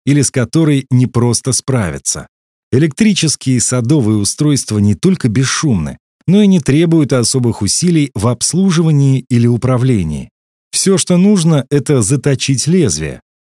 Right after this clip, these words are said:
Кроме того, если вы делаете выбор в пользу техники, работающей от аккумулятора,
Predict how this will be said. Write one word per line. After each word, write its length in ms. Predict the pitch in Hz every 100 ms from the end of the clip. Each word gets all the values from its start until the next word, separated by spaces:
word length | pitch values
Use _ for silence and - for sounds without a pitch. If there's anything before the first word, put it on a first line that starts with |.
| _ _
Кроме 400 | - 135 190 127
того, 360 | - 85 69 -
если 300 | 110 165 -
вы 140 | 175 160
делаете 640 | 147 175 165 147 - 143 -
выбор 500 | 104 165 156 104 90
в 100 | -
пользу 320 | 151 120 107
техники, 680 | 113 - 160 - 95 - 95 -
работающей 800 | 110 135 151 120 113 95 113 -
от 180 | 117 117
аккумулятора, 800 | - 98 120 196 180 92 78